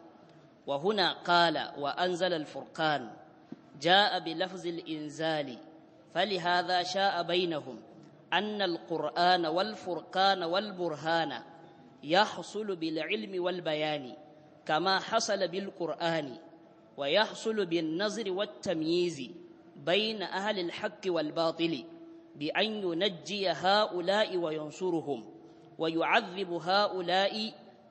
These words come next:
فيكون قد فرق بين الطائفتين، كما يفرق المفرق بين أولياء الله وأعدائه بالإحسان إلى هؤلاء وعقوبة هؤلاء.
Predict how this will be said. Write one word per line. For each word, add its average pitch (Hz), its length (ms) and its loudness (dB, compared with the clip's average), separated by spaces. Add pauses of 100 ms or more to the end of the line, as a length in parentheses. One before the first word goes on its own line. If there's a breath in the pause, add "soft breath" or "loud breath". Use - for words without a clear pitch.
فيكون 185 760 0
قد 208 400 0
فرق 190 680 0
بين 202 340 -2
الطائفتين، 175 1160 -2 (360 loud breath)
كما 175 360 0
يفرق 220 760 -2
المفرق 208 880 -2
بين 202 360 0
أولياء 202 760 0
الله 190 440 0
وأعدائه 156 840 0 (440 loud breath)
بالإحسان 202 840 0
إلى 175 260 -2
هؤلاء 196 720 0
وعقوبة 180 720 -4
هؤلاء. 160 720 2